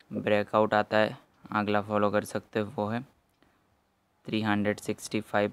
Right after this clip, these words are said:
पॉइंट सिक्सटी फ़ाइव पे है सपोर्ट लेके, उसके बाद बड़ा रैली कर सकता है। लेवल पे फॉलो कर सकते हो, मुझसे कॉन्टैक्ट करके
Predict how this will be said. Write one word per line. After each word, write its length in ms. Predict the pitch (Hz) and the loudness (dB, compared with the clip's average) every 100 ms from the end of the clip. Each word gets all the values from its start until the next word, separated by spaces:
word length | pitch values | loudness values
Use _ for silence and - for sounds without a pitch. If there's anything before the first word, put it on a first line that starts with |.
| - | -2
पॉइंट 240 | 104 104 | -2 -2
सिक्सटी 360 | - 101 - 107 | -6 -12 -10 -6
फ़ाइव 260 | 110 101 92 | -2 -2 -2
पे 80 | 110 | -4
है 180 | 107 131 - _ - - - _ - 269 _ 247 208 185 _ _ _ - - _ - _ _ | -4 -6 -16 _ -16 -16 -16 _ -20 -20 _ -20 -20 -20 _ _ _ -20 -20 _ -20 _ _
सपोर्ट 400 | - 117 117 107 | -10 -6 -2 0
लेके, 280 | 107 104 113 | 2 0 0
उसके 260 | 107 - 110 | -2 0 2
बाद 140 | 107 | 4
बड़ा 240 | 98 104 | 6 6
रैली 260 | 104 101 101 | 6 4 0
कर 160 | 104 98 | -2 -4
सकता 340 | - 95 117 | -6 -4 -4
है। 120 | 139 - _ _ _ - - - - - _ | -4 -8 _ _ _ -20 -20 -20 -20 -20 _
लेवल 280 | 107 107 107 | 2 4 4
पे 140 | 113 | 0
फॉलो 320 | 107 107 107 | 2 4 4
कर 160 | 98 107 | 2 -2
सकते 320 | - 107 - | -2 -6 -2
हो, 60 | 113 | -2
मुझसे 280 | 107 - 107 | -2 -4 -2
कॉन्टैक्ट 520 | 107 104 101 107 - | 0 0 0 -2 -2
करके 320 | 104 - 113 | -4 -2 -2